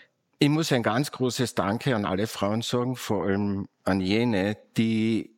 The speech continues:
in den siebziger Jahren mit großem Mut und, und Empathie es geschafft haben, dass wir diese Fristenlösung haben, dass, äh, heute intensiv daran gearbeitet wird, dass es besser wird, dass es auch aus dem Strafrecht rauskommt.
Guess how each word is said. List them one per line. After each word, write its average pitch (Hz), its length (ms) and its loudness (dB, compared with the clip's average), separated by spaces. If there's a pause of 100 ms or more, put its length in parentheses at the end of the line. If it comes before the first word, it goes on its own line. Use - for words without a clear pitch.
(100)
in 110 220 -2
den 104 80 0
siebziger 101 560 0
Jahren 90 520 0
mit 95 260 -2
großem 117 420 2
Mut 117 400 0
und, 101 300 0
und 95 360 -2
Empathie 110 720 0 (320)
es - 220 0
geschafft 104 500 2
haben, 113 160 2
dass 101 240 0
wir 107 80 2
diese 101 300 -2
Fristenlösung 101 800 -2
haben, 120 360 2 (640)
dass, 113 380 2
äh, 117 180 2 (160)
heute 127 380 4
intensiv 131 1000 2
daran 95 360 0
gearbeitet 110 760 0
wird, 110 400 0
dass 101 200 0
es - 160 -2
besser 131 400 0
wird, 135 260 0
dass 101 180 -2
es 92 160 -2
auch 87 220 -2
aus 87 160 -4
dem 82 140 -2
Strafrecht - 680 -6
rauskommt. 147 680 -2